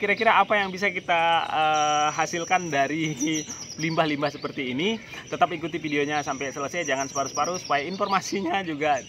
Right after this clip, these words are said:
tidak separuh-separuh, ya. Baik, assalamualaikum warahmatullahi wabarakatuh. Berjumpa lagi dengan saya Joe di channel Sekilas Kembang dan Buah,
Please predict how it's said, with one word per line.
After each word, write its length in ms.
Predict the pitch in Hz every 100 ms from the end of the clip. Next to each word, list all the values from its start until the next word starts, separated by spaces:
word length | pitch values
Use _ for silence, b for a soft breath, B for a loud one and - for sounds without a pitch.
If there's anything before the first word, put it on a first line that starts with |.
| - - 175
tidak 240 | 165 131
separuh-separuh, 840 | 143 135 131 127 117 107 95 - 123
ya. 260 | 143 196 - - - 143
Baik, 320 | 165 214 202
assalamualaikum 540 | 190 220 226 233 226
warahmatullahi 480 | 233 233 226 233 226
wabarakatuh. 400 | 220 226 226 240
Berjumpa 240 | 220 208 214
lagi 180 | 208 208
dengan 160 | 214 202
saya 240 | 214 214
Joe 240 | 190 240 226
di 240 | 185 185
channel 240 | 220 226 240
Sekilas 240 | - 220 208
Kembang 320 | 214 208 202
dan 160 | 190
Buah, 240 | 156 147